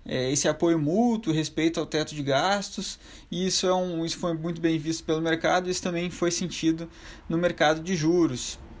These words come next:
principalmente na parte mais longa da curva de juros, onde normalmente essas questões fiscais costumam ter, ter maior efeito. Na parte curta, olhando pra, pra janeiro vinte e um, a gente teve uma queda de três pontos, sendo cotada a um e oitenta e nove, ali os contratos de D I pra janeiro vinte e um.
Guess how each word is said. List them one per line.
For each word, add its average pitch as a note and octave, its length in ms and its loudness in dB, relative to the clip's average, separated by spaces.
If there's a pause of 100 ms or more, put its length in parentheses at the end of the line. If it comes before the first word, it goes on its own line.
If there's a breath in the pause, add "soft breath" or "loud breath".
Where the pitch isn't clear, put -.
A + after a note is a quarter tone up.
principalmente F#3+ 500 0
na F3 80 2
parte D#3+ 260 2
mais F#3 200 2
longa E3+ 240 0
da F3+ 120 0
curva F3 240 -2
de F#3 140 -2
juros, F3 380 4
onde E3 320 -2 (180 loud breath)
normalmente E3 460 2
essas D#3+ 260 0
questões D#3 460 -2
fiscais C#3+ 500 0
costumam D3 480 -4
ter, C#3+ 400 -2 (300 loud breath)
ter C#3 260 2
maior C#3+ 300 4
efeito. - 360 -4
Na - 120 -4
parte A3+ 260 -2
curta, A3 560 -2 (120)
olhando D#3 340 0
pra, C#3 340 -2
pra C#3+ 140 -6
janeiro D3 320 0
vinte D#3 200 -4
e - 60 -2
um, G#3+ 180 2 (400 loud breath)
a E3+ 60 0
gente D#3 160 -2
teve F3 180 4
uma F3 120 0
queda E3 240 2
de D#3 100 -4
três F3+ 220 2
pontos, A#3 600 -2 (300 loud breath)
sendo E3 220 -4
cotada D#3+ 400 2
a - 20 2
um D#3+ 80 0
e D#3+ 60 0
oitenta D#3+ 280 -2
e E3 60 0
nove, F#3 400 2
ali D#3+ 160 0
os E3 100 -2
contratos D3+ 400 -4
de D#3+ 120 -6
D D3 100 0
I D3 180 0
pra D3+ 160 -4
janeiro D#3 280 -2
vinte F#3 220 -4
e - 40 4
um. A#3+ 160 2